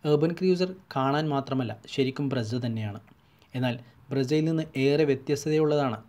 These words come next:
ഈ വണ്ടിയുടെ എക്സ്റ്റീരിയർ. ഫോഗ് ലാമ്പ് ഹണികോം പാറ്റേണിൽ അണിയിച്ചൊരുക്കിയിരിക്കുന്നു. മുൻഭാഗത്തെ റേഡിയേറ്റർ ഗ്രിൽ ബ്രസയിൽ നിന്ന് നല്ലവണ്ണം വ്യത്യാസമുണ്ട്. ഗ്രിൽ നോക്കിയാൽ ഒരു മിനി ഫോർച്യൂണർ പോലെ തോന്നും. രണ്ട് സൈഡിലും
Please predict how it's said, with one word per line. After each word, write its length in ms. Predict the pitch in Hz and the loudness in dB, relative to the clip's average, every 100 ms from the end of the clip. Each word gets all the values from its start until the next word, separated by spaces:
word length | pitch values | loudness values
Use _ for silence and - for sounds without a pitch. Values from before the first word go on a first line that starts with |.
| 127 | -4
ഈ 40 | |
വണ്ടിയുടെ 300 | 127 123 120 120 120 | -2 0 -2 -4 -10
എക്സ്റ്റീരിയർ. 540 | - - 123 110 104 - - _ _ - _ _ | -10 -6 -4 -4 -6 -10 -20 _ _ -20 _ _
ഫോഗ് 280 | - 135 131 | -2 0 2
ലാമ്പ് 220 | 139 139 - - - | 2 0 -6 -18 -6
ഹണികോം 500 | 127 135 139 147 147 | -2 0 0 -4 -2
പാറ്റേണിൽ 420 | 139 127 127 131 127 | 0 -2 -2 -2 -2
അണിയിച്ചൊരുക്കിയിരിക്കുന്നു. 760 | 117 113 127 117 110 110 110 110 - _ - - - - | -4 -6 -6 -6 -8 -10 -10 -12 -16 _ -20 -20 -18 -6
മുൻഭാഗത്തെ 500 | 135 131 127 135 135 | -2 0 -2 0 0
റേഡിയേറ്റർ 420 | 123 120 131 135 131 | 2 0 0 0 -4
ഗ്രിൽ 160 | 123 120 - _ - | -4 -6 -10 _ -8
ബ്രസയിൽ 320 | 127 120 139 139 | -6 0 2 2
നിന്ന് 140 | 139 135 | -2 -2
നല്ലവണ്ണം 440 | 123 120 131 135 131 | -2 0 0 0 -2
വ്യത്യാസമുണ്ട്. 500 | 110 110 104 110 107 - _ _ _ _ - | -4 -6 -6 -6 -8 -12 _ _ _ _ -2
ഗ്രിൽ 180 | 139 143 | 0 2
നോക്കിയാൽ 320 | 151 135 143 123 | 0 0 0 0
ഒരു 100 | 127 135 135 | 0 -2 -2
മിനി 220 | 127 135 - | -2 -2 -2
ഫോർച്യൂണർ 480 | 135 131 139 135 131 | -4 -4 -4 -4 -2
പോലെ 140 | 120 110 | -4 -2
തോന്നും. 220 | 107 110 - _ _ _ - _ 135 | -6 -8 -14 _ _ _ -20 _ -2
രണ്ട് 220 | 139 156 | 0 0
സൈഡിലും 340 | 165 165 160 | 0 2 0